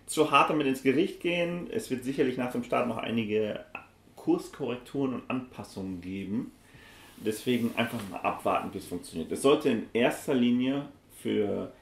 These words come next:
Handys und Tablets und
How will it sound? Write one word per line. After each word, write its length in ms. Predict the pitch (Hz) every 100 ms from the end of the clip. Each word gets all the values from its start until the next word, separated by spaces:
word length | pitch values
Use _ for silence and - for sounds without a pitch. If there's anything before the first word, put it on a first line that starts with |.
| -
Handys 760 | 131 135 127 127 127 123 120 -
und 240 | 104 -
Tablets 600 | - 107 113 110 107 -
und 460 | - 101 101 101